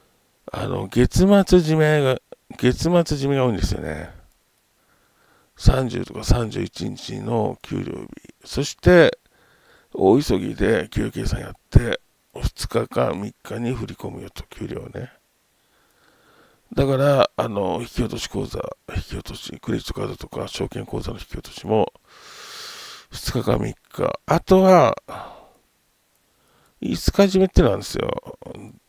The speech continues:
まあ、零細企業ね。五日締めだと、まあ、七日か十日ですね。七日、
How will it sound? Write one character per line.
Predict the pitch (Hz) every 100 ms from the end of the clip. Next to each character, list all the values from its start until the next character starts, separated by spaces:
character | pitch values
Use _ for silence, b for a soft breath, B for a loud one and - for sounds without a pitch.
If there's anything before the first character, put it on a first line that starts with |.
| _ -
ま | 117
あ、 |
零 | 104
細 | 107 - 110
企 | - -
業 |
ね。 | - 135 220 _ _ _ _ _ _ -
五 | - 92 - -
日 | 175
締 | 170 165
め | 165 156
だ | 151 170
と、 | - 160 160
ま | 123 107
あ、 |
七 | 104 104 104 104
日 | - 104
か | - 95 95 - - -
十 | 104
日 | - -
で | -
す | -
ね。 | - - - _ _ _ _ _ _ _ _ _ _ _ _ _
七 | - 101 101 101
日、 | -